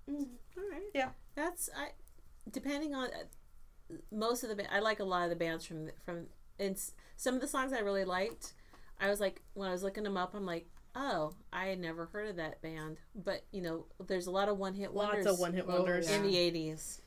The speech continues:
Speaker 2: Take on Me
Speaker 1: Oh,
Speaker 2: by
Speaker 1: yeah.
Speaker 2: Aha.
Speaker 3: Mm-hmm.
Speaker 2: I
Speaker 1: Great music
Speaker 2: love
Speaker 1: video.
Speaker 3: My
Speaker 2: that.
Speaker 3: sons
Speaker 2: That's what, like, I was a little girl captivated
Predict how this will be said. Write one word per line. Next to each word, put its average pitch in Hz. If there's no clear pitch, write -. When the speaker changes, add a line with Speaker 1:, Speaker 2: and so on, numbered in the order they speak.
Speaker 2:
Take 208
on 190
Me 175
Speaker 1:
Oh, 208
Speaker 2:
by 190
Speaker 1:
yeah. 175
Speaker 2:
Aha. 160
Speaker 3:
Mm-hmm. 170
Speaker 2:
I 156
Speaker 1:
Great 226
music 185
Speaker 2:
love 135
Speaker 1:
video. 180
Speaker 3:
My 214
Speaker 2:
that. 254
Speaker 3:
sons 202
Speaker 2:
That's 208
what, 220
like, 165
I 185
was 180
a 160
little 160
girl 160
captivated 139